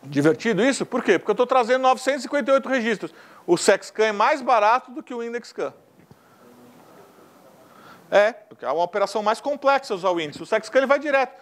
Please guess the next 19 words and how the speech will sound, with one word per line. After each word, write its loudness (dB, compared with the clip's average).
Você -6
tem -4
mil 0
registros 2
na 4
tabela. 2
Você 0
quer 4
trazer 0
novecentos 0
e -6
cinquenta -2
e 4
oito? 2
Cara, 0
varre 2
a -6
tabela -2
inteira. -6